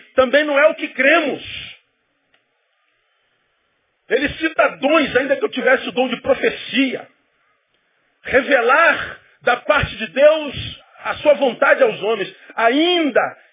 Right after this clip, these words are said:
que eu tivesse o dom de mistérios, trouxessem respostas que filosofia alguma consiga responder, ainda que eu tivesse o dom de ciência, gnose, sabedoria, ainda que eu tivesse o dom de fé,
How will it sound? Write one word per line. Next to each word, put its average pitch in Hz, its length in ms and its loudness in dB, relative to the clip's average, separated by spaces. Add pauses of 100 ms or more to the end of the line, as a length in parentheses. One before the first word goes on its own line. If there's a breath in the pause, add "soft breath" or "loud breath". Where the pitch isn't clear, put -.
que 233 120 -8
eu 269 180 4
tivesse 262 440 0
o 247 60 -6
dom 277 220 -4
de 277 120 -12
mistérios, 269 840 -2 (260 soft breath)
trouxessem 277 600 2
respostas - 880 0 (360 soft breath)
que - 100 -14
filosofia 320 580 0
alguma 330 360 2
consiga 277 420 -4
responder, 226 640 0 (180 loud breath)
ainda 277 240 -2
que - 60 -10
eu 202 60 -4
tivesse 277 340 0
o - 40 -8
dom 285 160 -4
de 277 180 -8
ciência, 277 600 -2 (240 soft breath)
gnose, 262 800 0 (500)
sabedoria, 311 960 0
ainda 311 260 0
que 302 80 -10
eu 302 60 -12
tivesse 285 340 0
o - 40 -16
dom 302 120 0
de 294 140 -4
fé, - 440 2